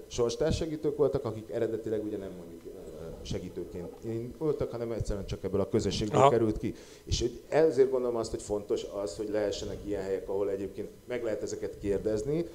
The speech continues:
Speaker 1: adott esetben, mert, mert szerintem nagyon sok ember van olyan, akár csak a, azért az ilyen korai szexedukációs kérdéseknél, ö,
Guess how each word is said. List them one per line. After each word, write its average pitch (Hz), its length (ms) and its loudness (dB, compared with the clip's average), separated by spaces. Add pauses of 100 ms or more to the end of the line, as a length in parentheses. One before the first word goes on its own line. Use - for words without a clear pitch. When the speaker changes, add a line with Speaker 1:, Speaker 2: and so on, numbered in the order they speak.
(100)
Speaker 1:
adott - 280 -2
esetben, 165 340 0
mert, 160 280 0
mert 156 220 2
szerintem 170 400 -2
nagyon 180 240 4
sok 120 200 0
ember 110 280 2
van 107 140 0
olyan, 107 320 0 (300)
akár 101 300 -4
csak - 180 -6
a, 101 360 2 (460)
azért 90 380 0
az 101 140 0
ilyen 101 160 0
korai 90 320 2
szexedukációs 87 840 -4
kérdéseknél, 82 800 -4 (100)
ö, 101 40 -2